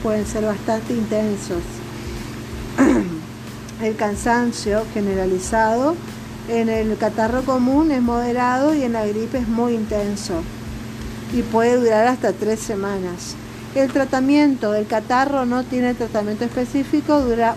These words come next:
una semana, solamente se dan antitérmicos y aspiración de secreciones nasales,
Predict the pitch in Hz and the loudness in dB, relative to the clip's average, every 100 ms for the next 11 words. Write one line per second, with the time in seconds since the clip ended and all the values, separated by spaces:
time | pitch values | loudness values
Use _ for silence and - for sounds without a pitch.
0 | 262 269 269 233 220 214 214 226 254 339 | 2 2 2 0 -2 0 0 2 2 0
1 | - - - - - 240 233 226 233 233 | -4 -12 -14 -6 0 2 2 2 0 0
2 | 233 214 220 233 247 226 262 269 294 311 | 0 2 0 0 -2 0 0 2 2 4
3 | 294 254 247 214 202 - 226 233 226 226 | 2 2 -2 -2 -2 -2 -2 -2 -4 -4
4 | 196 185 220 220 226 233 226 277 269 294 | -4 -4 -2 0 0 -2 2 4 6 4
5 | 330 | 2